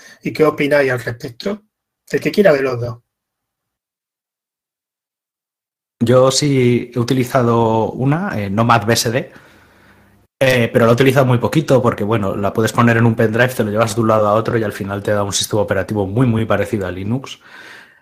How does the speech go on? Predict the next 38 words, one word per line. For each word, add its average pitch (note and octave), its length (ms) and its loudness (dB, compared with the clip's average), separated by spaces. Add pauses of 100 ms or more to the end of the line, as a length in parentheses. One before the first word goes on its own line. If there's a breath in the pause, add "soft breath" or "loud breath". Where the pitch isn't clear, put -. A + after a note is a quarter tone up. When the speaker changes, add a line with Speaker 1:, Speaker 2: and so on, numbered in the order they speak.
(200 loud breath)
Speaker 2:
y G2 480 -6
con G#2 140 -2
un G#2+ 80 0
nivel A2+ 220 4
de A2+ 100 2
seguridad G#2 320 0
que A2 100 -2
yo G2+ 120 -2
creo G#2 100 -2
que - 80 -6
es - 140 -6
equiparable. F#2 640 -10 (180)
Entonces, G2+ 300 -10
tampoco B2 480 2
lo B2 180 4
he - 20 2
utilizado A2+ 340 0
tanto, A#2+ 300 2
tanto, B2 440 2
no A2 140 0
me A#2+ 80 4
he A#2+ 40 4
metido A#2 200 2
tanto A2+ 240 2
en G#2 60 2
las G#2 200 -2
tripas B2 300 -2
como G2+ 240 -2
para F#2+ 220 -2
tener G2 280 -6
una, F#2+ 440 -8
una G#2 120 -2
opinión G2+ 380 -6
más G2 220 -8
allá F#2 200 -8
de F2 120 -10
esto, - 260 -16
¿no? A2 180 -12